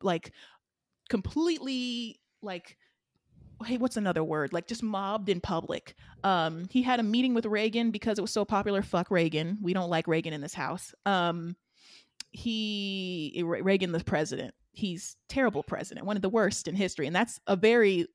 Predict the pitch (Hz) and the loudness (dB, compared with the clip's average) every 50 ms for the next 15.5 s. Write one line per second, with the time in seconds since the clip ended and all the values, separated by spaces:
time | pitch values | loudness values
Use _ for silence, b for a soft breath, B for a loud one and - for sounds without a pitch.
0 | _ _ - 202 202 220 277 285 302 247 220 208 202 202 _ _ _ - 196 185 | _ _ -8 -4 2 4 6 6 6 4 2 0 0 -2 _ _ _ -8 0 2
1 | 180 175 170 165 165 165 - - 185 - - - - - - - - 381 254 - | 2 2 4 4 4 2 4 2 2 0 -2 -2 -4 -8 0 6 6 6 6 6
2 | - 381 359 381 415 440 - 269 254 262 - 269 226 214 202 202 175 185 214 - | -2 0 4 6 6 6 6 6 4 4 6 6 6 6 6 4 0 0 -2 -4
3 | - - 165 - - - - - - - - - 508 - - - - 523 - - | -2 -2 -2 -2 -2 -4 -6 -4 -2 0 2 4 4 4 4 6 8 8 8 6
4 | B B B B B B B B 208 - - 254 233 190 180 - - - - B | B B B B B B B B -2 6 6 6 6 6 2 0 -4 -10 -20 B
5 | B B B B B B - 220 220 208 190 175 180 180 175 - _ _ _ _ | B B B B B B -2 0 2 2 2 0 -2 -4 -8 -10 _ _ _ _
6 | _ _ _ _ _ _ _ _ _ - - _ - 190 - 240 240 247 233 196 | _ _ _ _ _ _ _ _ _ -20 -20 _ -12 -6 -2 0 2 2 2 4
7 | 196 202 202 208 - - 202 180 190 202 233 247 277 - - - 190 196 214 233 | 6 6 6 6 6 4 2 4 4 4 4 4 4 2 0 0 2 2 2 2
8 | 233 - 202 - 190 190 202 202 - - 202 - 202 - - - - 196 185 - | 0 -2 -2 -4 -2 -2 -2 -2 0 -2 -2 -2 -2 -2 -2 2 4 6 4 4
9 | - - 180 185 - - 214 190 214 - 208 - 262 220 220 208 - 233 240 254 | 4 2 0 0 0 0 -2 -2 -2 -2 0 0 2 2 2 4 6 6 6 6
10 | 247 226 220 220 - - - - b b b b b 185 180 202 208 - 196 190 | 6 4 4 2 0 -2 -6 -8 b b b b b 2 2 2 4 4 2 2
11 | 175 156 - - - - - - - - - - _ _ _ B B B B B | 0 0 -2 -2 0 2 2 2 2 0 -6 -12 _ _ _ B B B B B
12 | B 247 277 277 - 269 302 330 320 294 294 285 - - 247 220 226 - 208 - | B 0 0 0 0 0 -2 0 0 0 0 -2 -4 -4 -6 -4 -2 -2 -4 -2
13 | - - 226 240 269 302 302 285 262 226 220 208 - 240 - - 220 220 - 196 | -2 -2 -2 -2 0 -2 0 0 0 2 0 0 -2 -4 -6 -6 -6 -6 -6 -6
14 | 180 - - 196 196 202 196 180 180 180 - 185 180 185 185 185 - - - 165 | -6 -6 -4 -2 -2 0 0 -2 -4 -4 -4 -4 -2 -2 -2 -2 -4 -8 -8 -8
15 | 160 - - - - - - - - - | -8 -8 -6 -4 0 0 0 0 -2 -4